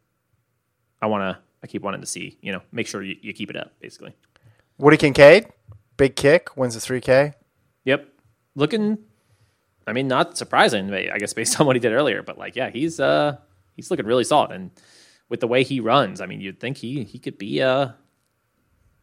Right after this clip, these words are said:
Speaker 1: he could be a real player, like, in the, the actual, you know, in the five K. Like, uh, it's, it's, I mean, no longer is everyone sitting around and running, you know, whatever, thirteen forty.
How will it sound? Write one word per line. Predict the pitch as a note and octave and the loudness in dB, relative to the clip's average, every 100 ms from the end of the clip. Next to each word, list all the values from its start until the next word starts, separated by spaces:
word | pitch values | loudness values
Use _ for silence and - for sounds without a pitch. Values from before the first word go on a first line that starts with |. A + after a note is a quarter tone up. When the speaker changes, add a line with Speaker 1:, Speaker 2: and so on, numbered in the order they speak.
| _ | _
Speaker 1:
he | - | -8
could | A#2 | -6
be | B2+ | -2
a | |
real | B2 A#2 | -2 -2
player, | - A#2+ G#2+ | -2 -2 -2
like, | G#2 G2 | -4 -10
in | G2 | -12
the, | G2 F#2 F#2 - _ _ _ _ _ _ _ _ _ _ | -10 -10 -10 -16 _ _ _ _ _ _ _ _ _ _
the | - | -16
actual, | G#2 - - | -16 -18 -16
you | G#2 | -14
know, | |
in | G2 | -12
the | G2+ | -8
five | G#2+ - | -6 -6
K. | - - | -10 -16
Like, | - - | -18 -14
uh, | |
it's, | F2 - - | -12 -12 -14
it's, | F#2 - - - - _ _ _ _ _ _ _ _ _ _ _ _ _ | -14 -12 -12 -12 -16 _ _ _ _ _ _ _ _ _ _ _ _ _
I | A2 | -10
mean, | G2+ - _ - | -10 -12 _ 4
no | F3 | 6
longer | D#3+ C#3 B2+ A#2+ A#2 - | 8 6 4 2 -2 -4
is | B2 | -2
everyone | A#2 A2 | -2 -2
sitting | G#2+ - G#2 | -2 -4 -4
around | G#2+ A2+ G#2 | -4 -4 -4
and | F#2+ F#2 | -6 -6
running, | G#2 G2 F2+ | -6 -6 -8
you | F#2+ | -10
know, | F2 | -10
whatever, | E2+ F#2 F#2 F#2 | -10 -10 -10 -12
thirteen | - - - | -16 -16 -16
forty. | - A2+ G2+ - | -8 -8 -8 -14